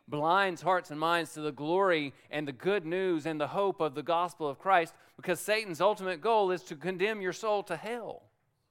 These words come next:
That is his effect in the world. Dear friends, let's realize that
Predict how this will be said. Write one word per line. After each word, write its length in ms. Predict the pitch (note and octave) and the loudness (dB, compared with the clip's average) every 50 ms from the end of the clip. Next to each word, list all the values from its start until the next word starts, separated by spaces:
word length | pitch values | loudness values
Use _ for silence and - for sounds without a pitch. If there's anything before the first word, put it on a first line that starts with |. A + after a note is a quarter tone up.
| _ _ _ _ _ _ _ _ _ _ _ _ _ _ _ _ _ _ _ _ _ - | _ _ _ _ _ _ _ _ _ _ _ _ _ _ _ _ _ _ _ _ _ -10
That 280 | B2 B2+ F3 G#3 A#3+ A#3+ | -2 4 4 6 6 6
is 220 | A3+ G3 E3+ - | 4 0 -2 -4
his 200 | E3+ F#3+ F#3+ E3 | -6 -6 -4 -2
effect 840 | E3+ D3 - - - - G3 A3 G#3+ F#3+ E3+ - - _ _ - - _ _ _ _ - | -2 -4 -4 -8 -10 -2 0 2 2 2 2 -2 -6 _ _ -20 -20 _ _ _ _ -10
in 520 | F3+ F#3 F3+ E3+ D3+ C#3 C3+ C3+ C3+ C#3 - _ _ _ _ _ _ _ _ _ - | -6 -4 -2 -2 -2 -2 -4 -6 -8 -10 -12 _ _ _ _ _ _ _ _ _ -10
the 120 | C#3 C#3 | -10 -8
world. 720 | C#3+ D3 D#3+ E3+ F3 E3 D3 A#2+ G2+ - G1+ - - - G2+ - _ _ _ _ _ _ _ _ _ _ _ _ _ _ _ _ _ _ _ _ _ _ _ _ _ _ _ _ _ _ - | -4 0 2 2 4 4 2 0 -2 -4 -10 -16 -20 -20 -20 -20 _ _ _ _ _ _ _ _ _ _ _ _ _ _ _ _ _ _ _ _ _ _ _ _ _ _ _ _ _ _ -4
Dear 160 | C#3 F#3 E3+ | -2 -2 -2
friends, 360 | - - F#3 G3 F#3 D#3+ C3 | -2 -2 -2 0 0 -2 0
let's 240 | C#3 D#3+ F3 - - | 0 0 0 -2 -2
realize 520 | C#3 E3+ G3 G3+ F#3+ F3+ E3 D#3+ D3 - - - - _ - | -2 2 4 8 8 8 8 6 4 0 -8 -20 -20 _ -2
that 280 | D#3 E3 E3 - - | 0 2 2 0 -2